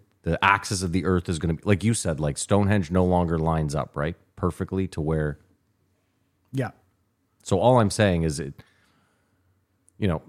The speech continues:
Speaker 1: advanced to a certain level. Like, I get it. They could move big stone and you think they did it with their minds or music or whatever the fuck.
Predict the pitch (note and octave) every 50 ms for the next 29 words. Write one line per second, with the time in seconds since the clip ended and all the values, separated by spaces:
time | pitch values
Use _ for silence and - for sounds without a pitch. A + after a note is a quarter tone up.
0 | - - A2 F#2+ E2 G#2 B2 C3 C3 B2 - - - G#2+ G2 - - A2+ G2+ E2
1 | F2 E2+ G2 G#2+ F#2+ D#2+ D2 D2+ D#2 D2 F2+ F2 E2 G#2+ A2 G#2 F#2 C#2+ F#2+ F2+
2 | D#2 - E2+ E2+ F#2 G2 G2 F2+ D2+ C#2 C2+ G2 G2 F2 D#2+ - - - A2 G2+
3 | F#2 E2+ D#2+ D#2+ D#2+ D#2+ E2 - G2+ F#2 D#2 E2+ D#2+ D2+ E2+ F2 D#2+ D#2+ - D#2
4 | D2 C#2+ C#2+ D2+ D#2+ D#2+ D#2 D#2+ D#2+ D#2+ D#2 D2 C2+ C#2 C2+ C#2 D2 D#2 D#2+ D2
5 | C2+ D#2+ D2 - D2+ C2+ C#2+ E2 E2+ C#2 C#2+ C#2 - - - D2+ C#2+ D2 _ -